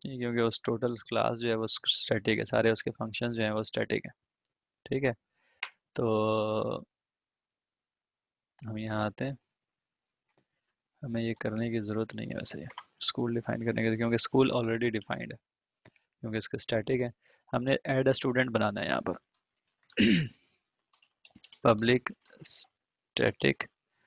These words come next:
uh, void add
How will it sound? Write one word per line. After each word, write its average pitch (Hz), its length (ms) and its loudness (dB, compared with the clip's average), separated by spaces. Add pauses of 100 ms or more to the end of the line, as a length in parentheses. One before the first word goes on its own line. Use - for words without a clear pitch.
(560)
uh, 104 640 2
void 104 720 4 (2750)
add 113 400 6